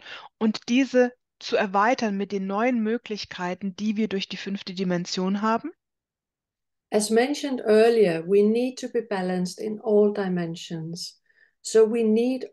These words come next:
Speaker 2: all kinesiology modalities and methods. And we need to balance our body,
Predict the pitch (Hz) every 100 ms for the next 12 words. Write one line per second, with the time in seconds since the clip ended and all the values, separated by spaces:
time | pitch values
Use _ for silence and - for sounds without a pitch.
0 | - 226 247 294 294 - 254 233 220 220
1 | 190 190 196 202 185 185 202 190 190 202
2 | - 190 190 202 180 185 180 - 165 165
3 | - - _ _ _ _ _ - 202 220
4 | 226 220 262 285 - 247 - 196 196 196
5 | 196 - 180 175 175 185 196 240 247